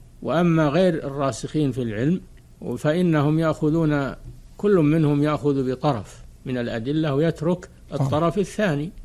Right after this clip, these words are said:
Speaker 1: الذي يبينه ويوضحه، وهذا هو الضلال، وهذا هو الزيغ،
Speaker 2: نعم.
Speaker 1: كما قال تعالى: "فأما الذين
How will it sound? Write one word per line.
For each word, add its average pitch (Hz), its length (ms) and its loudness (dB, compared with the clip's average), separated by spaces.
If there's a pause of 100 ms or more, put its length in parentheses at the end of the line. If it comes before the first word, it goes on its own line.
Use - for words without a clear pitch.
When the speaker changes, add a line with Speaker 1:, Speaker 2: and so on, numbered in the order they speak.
(320)
Speaker 1:
الذي 147 320 2
يبينه 143 800 2 (220)
ويوضحه، 135 840 0 (200)
وهذا 143 400 0
هو 160 220 0
الضلال، 117 460 -4 (420)
وهذا 139 360 2
هو 135 160 4
الزيغ، 123 440 0 (340)
Speaker 2:
نعم. 147 120 -4
Speaker 1:
كما 135 380 -2
قال 123 200 -4
تعالى: 120 560 -6
"فأما 131 320 -4
الذين 123 560 -2